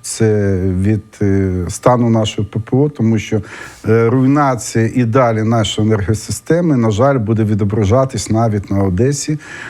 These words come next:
е, на тому, я-, як зараз в такому стабільному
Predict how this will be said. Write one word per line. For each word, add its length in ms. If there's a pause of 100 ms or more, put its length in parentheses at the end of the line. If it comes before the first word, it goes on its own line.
(260)
е, 680 (560)
на 140
тому, 640 (360)
я-, 180
як 340
зараз 440 (100)
в 60
такому 340
стабільному 840